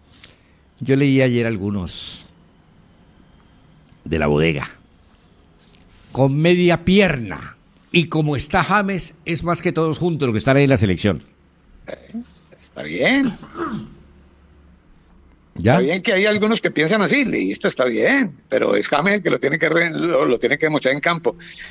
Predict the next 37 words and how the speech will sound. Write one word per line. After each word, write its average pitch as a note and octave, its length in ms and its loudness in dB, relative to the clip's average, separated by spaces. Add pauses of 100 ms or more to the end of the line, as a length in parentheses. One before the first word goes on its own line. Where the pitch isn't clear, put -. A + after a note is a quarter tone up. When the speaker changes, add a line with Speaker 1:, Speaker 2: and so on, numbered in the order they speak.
(120)
Speaker 2:
Es C3+ 120 2
como F#3 180 2
algo F#3 200 0
que E3+ 120 0
escribí C#3 420 2
ayer, E3 320 2
que D#3+ 100 -2
no D3+ 120 2
sé D#3 120 2
si E3 120 0
te C#3+ 100 0
diste C3 260 0
cuenta, D3 320 0
si C3+ 100 2
lo, A2 300 2 (220)
si - 160 0
lo B2+ 140 2
leíste C3+ 440 2
o C3+ 120 2
lo, B2 120 0 (100)
o B2 160 -2
lo B2+ 160 0
escuchaste, B2 680 -4 (920)
algo C3+ 280 -2
que D3 120 0
escribí B2 440 0
sobre D#3 260 2
el A#2+ 80 -2
tema C3+ 320 0
de, G#2+ 380 0
de G#2 160 -2
Osorio. C3 520 0 (1500)
Mire, B2 420 2
yo C#3 160 0
pienso F3+ 320 -2
que D#3 120 0
Osorio C#3+ 440 2